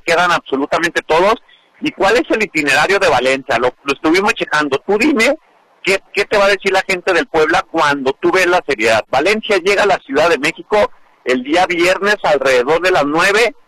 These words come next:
diez de la noche. De ahí se tiene que trasladar entre hora y media y dos horas a Puebla. O sea que a Puebla va a estar llegando a la una de la mañana alrededor,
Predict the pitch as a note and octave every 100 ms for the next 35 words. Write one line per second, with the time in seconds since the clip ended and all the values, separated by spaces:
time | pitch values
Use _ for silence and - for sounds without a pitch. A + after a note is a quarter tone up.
0 | _ _ - D3+ E3+ F#3 D#3 B2 B2+ -
1 | A2 G#2 B2+ E3 G#3+ - F#3+ G3+ E3+ -
2 | C3+ B2 C#3+ E3 E3+ - D3+ F3 E3+ E3+
3 | F3+ F#3 F3+ - F#3+ B3 C#4+ - _ _
4 | - B2 - D3+ D#3 D3 A2+ G2+ A#2 E3+
5 | F3 G#3 - G3 G3 G3 G3+ - F#3+ F#3
6 | F#3 F#3+ G3+ G3+ D3+ D3+ F3+ F#3+ F#3 D3
7 | B2+ A#2+ B2+ C3+ D#3+ F3 F3+ F3 D3+ C3+
8 | C3 B2+ D#3 F3+ G#3